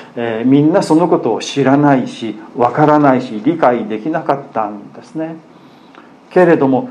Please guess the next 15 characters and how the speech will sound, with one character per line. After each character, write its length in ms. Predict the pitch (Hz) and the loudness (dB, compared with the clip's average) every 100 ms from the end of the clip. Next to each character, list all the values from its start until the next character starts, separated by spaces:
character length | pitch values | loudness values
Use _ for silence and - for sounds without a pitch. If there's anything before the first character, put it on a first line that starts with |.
| - | -16
そ 380 | - 175 202 226 | -8 0 4 6
う 60 | 226 | 4
い 80 | 220 | 2
う 180 | 220 214 | 2 4
中 380 | 220 214 185 | 4 2 2
に 200 | 175 170 - | 0 -4 2
お 180 | 156 160 | 4 4
い 140 | 160 | 2
て、 640 | - - 190 180 139 - - - - - - | -4 0 2 4 2 -2 -12 -20 -20 -20 -8
い 80 | 139 | 2
や 460 | 170 220 196 190 190 | 4 4 2 -4 -6
ー、 60 | |
神 300 | 185 214 202 | -4 -4 -4
様 440 | 185 175 151 147 151 | -4 0 2 4 2
は 460 | 185 190 135 - | 4 2 2 -4